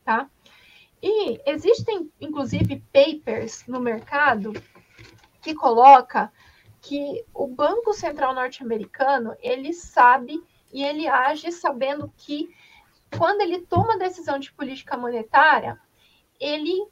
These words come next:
tem um impacto direto em países emergentes e negativo quando ele sobe juros. É só a gente pensar ali na década de oitenta com Paul Volcker, acho que é Paul, mas o sobrenome dele é Volcker,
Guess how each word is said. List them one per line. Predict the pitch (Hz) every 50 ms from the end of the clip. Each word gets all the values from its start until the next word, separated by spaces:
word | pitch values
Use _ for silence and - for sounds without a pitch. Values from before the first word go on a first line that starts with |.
| _ _
tem | - 330 320
um | 359 359
impacto | 349 339 339 339 294 311 - _ 359 320 277 254
direto | 277 - 311 453 494 440 330 311 359 392 381 - 392 - -
em | - 294 320 359 392
países | - 370 311 294 302 339 311 311 302 311
emergentes | 320 311 294 269 285 277 294 285 302 311 - - - _ _ _
e | 277 311
negativo | 311 294 302 311 294 302 330 359 359 359 370 370 - - 285 269 233 226 226
quando | - 247 240 240
ele | 233 240 254
sobe | - - 269 262 233 262 285
juros. | 294 262 233 - - - - - - _ _ - - - - -
É | - 285
só | 294 311 294
a | 339
gente | 349 339 330 - -
pensar | 320 302 339 - 320 285
ali | 285 294
na | 294 285
década | 254 254 247 269 - 277 220 233 233
de | 226 233
oitenta | 233 226 - 277 277 302 302 294
com | - - 285 294 302
Paul | - 277 285 339 339 240
Volcker, | 226 247 240 247 233 - - - - -
acho | - - -
que | - -
é | 285
Paul, | - - 247 233 220
mas | 233 254 247 262
o | 277
sobrenome | 403 403 440 415 403 392
dele | 370 392 415 427
é | 415 415
Volcker, | 240 233 - - - - - - -